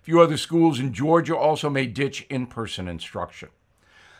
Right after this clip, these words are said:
The thermometer in Death Valley, California, reaching a hundred and thirty degrees, the hottest temperature on planet Earth in more than a century. National Weather Service confirming all that heat. The all-time record was also in Death Valley way back in nineteen thirteen,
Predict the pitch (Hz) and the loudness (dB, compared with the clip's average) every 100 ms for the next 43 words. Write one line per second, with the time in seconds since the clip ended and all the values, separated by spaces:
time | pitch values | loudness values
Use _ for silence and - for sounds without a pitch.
0 | _ - 156 156 170 160 175 214 214 190 | _ 0 2 6 6 10 10 10 8 8
1 | 180 160 175 180 190 175 175 165 165 156 | 6 6 4 4 4 6 6 4 2 2
2 | 190 185 175 170 165 156 156 - - 196 | 0 0 2 2 0 0 -2 -2 2 2
3 | 208 233 220 202 226 226 220 208 196 185 | 4 2 2 0 2 2 2 -2 -2 0
4 | 214 240 240 220 151 - - _ _ _ | 0 0 -2 -2 -4 -6 -16 _ _ _
5 | _ 123 120 151 160 - 170 160 156 160 | _ 0 6 6 4 2 0 0 2 2
6 | 147 - - - 151 190 190 202 190 - | 2 -4 -16 2 4 6 6 6 6 2
7 | 139 139 165 160 156 131 - 135 127 170 | -4 0 0 0 -2 -4 -6 -6 -6 -6
8 | 180 208 _ _ _ _ _ 110 110 - | -6 -8 _ _ _ _ _ -6 -6 -4
9 | 110 117 117 117 135 123 123 - 120 - | -4 -4 -4 -4 -4 -6 -6 -8 -6 -2
10 | 143 143 143 139 139 135 113 165 202 - | -2 0 0 0 0 0 -2 -6 -6 -14
11 | _ _ _ _ 147 165 156 156 165 165 | _ _ _ _ 8 8 10 8 8 8
12 | 180 180 185 180 - 147 135 220 233 208 | 6 6 2 2 0 0 4 4 2 -4
13 | 180 175 175 165 165 170 170 160 185 180 | 0 2 2 2 4 4 2 0 0 4
14 | 180 180 165 165 170 151 143 147 143 139 | 4 4 -2 -2 -4 -4 -6 -4 -6 -6
15 | 170 175 175 | -8 -6 -8